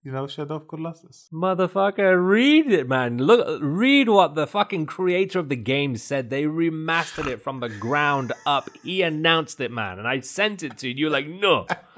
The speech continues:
Speaker 2: You, like, refused to believe. You, like, deleted it from your phone. "No, this did not
Speaker 1: No.
Speaker 2: happen." <laughs>
Speaker 1: He's lying. <laughs> He
Speaker 2: <laughs> He's
Speaker 1: lied.
Speaker 2: lying. <laughs> Well, anyway, uh,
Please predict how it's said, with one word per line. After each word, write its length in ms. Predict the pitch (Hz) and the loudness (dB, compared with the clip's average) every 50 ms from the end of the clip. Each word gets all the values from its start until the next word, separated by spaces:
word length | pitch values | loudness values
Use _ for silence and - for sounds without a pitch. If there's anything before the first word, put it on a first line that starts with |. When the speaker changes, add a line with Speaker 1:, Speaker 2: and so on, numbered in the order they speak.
| 87 - - - - - 131 120 - | -20 -20 -20 -16 -4 -2 -2 0 2
Speaker 2:
You, 260 | 180 156 143 185 196 | 0 2 2 2 4
like, 160 | 185 185 165 | 6 6 6
refused 500 | 156 156 147 - - - 208 214 202 208 - | 6 2 0 -2 -2 0 2 2 2 2 2
to 60 | 240 | 0
believe. 320 | 180 180 180 190 190 175 | 2 2 2 2 2 2
You, 60 | 165 208 | 4 4
like, 200 | 202 175 160 135 | 4 4 4 4
deleted 360 | 170 160 170 185 180 170 160 | 4 4 4 2 0 -2 -4
it 80 | 165 | -4
from 140 | 131 131 135 | -6 -4 -4
your 100 | 135 135 | -4 -4
phone. 500 | 131 - 175 156 143 135 147 170 196 208 | 0 2 2 2 2 0 -4 -6 -6 2
"No, 280 | 220 220 196 151 117 - - - - - - - - _ | 6 6 6 6 4 0 -8 -20 -20 -20 -20 -20 -14 _
this 180 | 175 185 180 - | -4 -2 0 0
did 140 | 175 156 147 | -2 0 4
not 180 | 185 202 196 - | 4 4 6 6
Speaker 1:
No. 40 | |
Speaker 2:
happen." 460 | - 180 170 170 - - 139 113 113 - - _ 262 - _ _ 381 392 - _ - | 6 4 4 4 2 -2 -4 -4 -6 -10 -12 _ -16 -16 _ _ -10 -10 -8 _ -8
<laughs> 1300 | - - - - - - 139 117 - 131 143 139 - - 139 - - - - 135 - _ _ _ - - - | -8 -8 -8 -10 -6 -6 -4 -4 -6 -8 -10 -10 -10 -12 -14 -14 -14 -14 -14 -14 -14 _ _ _ -18 -4 0
Speaker 1:
He's 220 | 185 190 180 160 | 2 2 2 2
lying. 520 | 151 160 175 180 196 180 131 120 117 123 120 | 2 4 6 6 6 6 4 2 0 -2 -2
<laughs> 140 | 113 - - 180 190 170 - - 180 160 - 196 | -4 0 4 4 4 4 4 2 0 0 2 2
He 100 | 170 170 | 4 4
Speaker 2:
<laughs> 0 | |
He's 20 | |
Speaker 1:
lied. 540 | - - 180 170 165 - 120 - 123 - - | 4 4 4 4 4 4 2 0 -4 -2 0
Speaker 2:
lying. 420 | - - - - 180 - 359 - - | 0 0 0 0 -4 -6 -6 -6 0
<laughs> 60 | - 370 466 - - - 359 - - _ _ _ _ - - - _ | 0 0 0 0 -4 -8 -8 -8 -10 _ _ _ _ -20 -20 -18 _
Well, 100 | - 151 | 2 4
anyway, 280 | 180 196 190 175 170 165 | 4 6 6 6 6 4
uh, 220 | 143 147 147 143 | 4 2 0 0